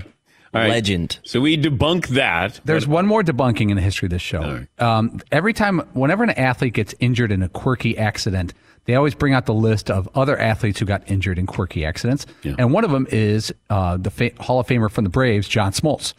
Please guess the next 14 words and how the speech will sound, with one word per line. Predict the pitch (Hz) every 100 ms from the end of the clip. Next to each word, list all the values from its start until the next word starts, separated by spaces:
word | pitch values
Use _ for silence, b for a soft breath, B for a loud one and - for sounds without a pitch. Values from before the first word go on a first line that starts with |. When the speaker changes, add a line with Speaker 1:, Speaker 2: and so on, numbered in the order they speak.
| B B B B
Speaker 3:
Supposedly, | - 160 170 220 175 143
he | 113 139
ironed | - 120 151 165 156
his | 120 131 113
shirt | - 165 127 113
while | 110 120 131
it |
was | 127 107
on | 127 120
his | 101
body, | 135 131 120 101
burnt | 90 120 139
his | 131 110
chest, | - 127 107